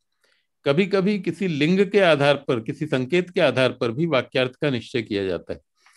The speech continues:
यज्ञ में किसी स्नेह द्रव्य से मिश्रित शर्करा को रखने का विधान किया गया है।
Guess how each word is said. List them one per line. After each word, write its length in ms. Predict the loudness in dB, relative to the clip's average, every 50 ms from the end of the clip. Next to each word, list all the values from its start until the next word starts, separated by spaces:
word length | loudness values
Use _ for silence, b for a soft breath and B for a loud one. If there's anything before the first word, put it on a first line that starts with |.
| b b b _ _ -2
यज्ञ 300 | 0 0 0 2 2 4
में 240 | 6 6 6 4 2
किसी 280 | 0 -2 -2 0 -2 -2
स्नेह 400 | -2 -4 -4 0 2 4 4 2
द्रव्य 320 | 2 0 0 0 0 -2
से 180 | 0 0 0 0
मिश्रित 480 | 0 -2 -4 -4 -2 -4 -4 -2 -4
शर्करा 520 | -6 -4 -4 -4 -2 -2 -2 0 2 0 0
को 140 | 0 0
रखने 340 | -2 -2 -2 -4 -6 -4 -2
का 80 | -2 -2
विधान 400 | -2 -2 -2 -2 -2 -2 -2 -4
किया 200 | -2 -2 -2 0
गया 200 | 0 -2 -2 -4
है। 180 | -4 -8 -12